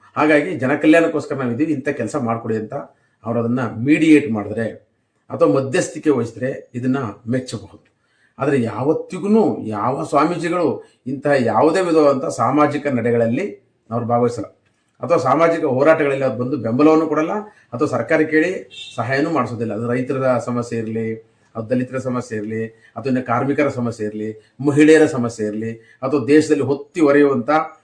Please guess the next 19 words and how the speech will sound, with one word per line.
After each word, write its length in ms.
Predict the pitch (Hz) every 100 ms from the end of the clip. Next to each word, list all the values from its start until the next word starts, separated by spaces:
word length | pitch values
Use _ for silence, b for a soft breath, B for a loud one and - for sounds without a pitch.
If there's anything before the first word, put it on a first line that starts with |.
| _ 107
ಭ್ರಷ್ಟಾಚಾರದ 580 | 131 - 156 151 143
ಸಮಸ್ಯೆ 380 | 120 117 113 107
ಇರಲಿ, 600 | 101 107 110 110 _ _ 120
ಅಥವಾ 540 | 117 160 170 - 120
ಭಯೋತ್ಪಾದನೆ 560 | 131 151 - 151 147 127
ಸಮಸ್ಯೆ 320 | 120 113 110
ಇರಲಿ, 200 | 107 104
ಯಾವ 300 | 107 135 143
ಸಂದರ್ಭದಲ್ಲೂ 800 | 127 127 139 127 127 147 160 - 120
ಈ 180 | 127
ಸ್ವಾಮೀಜಿಗಳು, 580 | 123 117 117 113 113 110
ಯಾವುದೇ 280 | 107 101 135
ಸ್ವಾಮೀಜಿಗಳು 600 | - 117 107 107 131 - _ 113
ಮಾತಾಡಲ್ಲ. 480 | 123 113 104 - _ _ _ _ -
ಆದರೆ 180 | 117 110
ರಾಜಕೀಯ 460 | 104 113 113 131
ಬರ್ತಿದ್ದಂಗೆನೆ 760 | 110 117 120 120 113 123 202 _ _ _ _ _ 110
ನಮ್ಮ 260 | 110 117
ಜಾತಿಗೆ 640 | 110 110 - 110 147 147